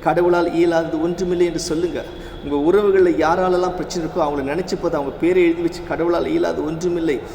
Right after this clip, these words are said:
இவர்கள் சமாதானத்தின் தூதுவர்களாக மாறுவார்கள்." உங்களுடைய கடன் தொல்லைகளுக்குரிய அந்த பேப்பர்ஸ், அந்த டாக்குமெண்ட்ஸ் எல்லாம் எடுத்து வச்சு, அதன் மேல கையை வச்சு,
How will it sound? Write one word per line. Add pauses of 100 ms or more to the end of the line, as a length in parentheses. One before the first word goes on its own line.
(140)
இவர்கள்
சமாதானத்தின்
தூதுவர்களாக
மாறுவார்கள்." (440)
உங்களுடைய
கடன்
தொல்லைகளுக்குரிய
அந்த (240)
பேப்பர்ஸ்,
அந்த
டாக்குமெண்ட்ஸ்
எல்லாம்
எடுத்து
வச்சு,
அதன்
மேல
கையை
வச்சு,